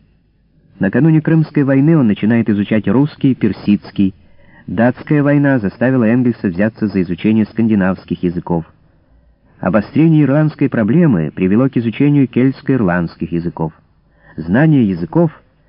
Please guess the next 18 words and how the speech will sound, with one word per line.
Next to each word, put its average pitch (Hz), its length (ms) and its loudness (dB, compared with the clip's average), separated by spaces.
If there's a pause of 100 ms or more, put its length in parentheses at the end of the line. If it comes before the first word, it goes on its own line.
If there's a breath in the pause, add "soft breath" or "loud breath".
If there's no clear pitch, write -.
(280 soft breath)
помогало 95 400 0
Энгельсу 139 460 0
в 120 40 2
его 107 200 2
деятельности 113 840 0
в - 180 -20
Первом 120 360 0
и - 160 -2
Втором 113 340 -2
интернационале. 113 920 -2 (680 soft breath)
Оно 104 200 0
позволило 113 480 0
ему 117 220 2
написать 113 440 -2
ряд 104 220 -2 (100)
ценнейших 101 560 0
марксистских 98 640 -4
трудов 98 440 -4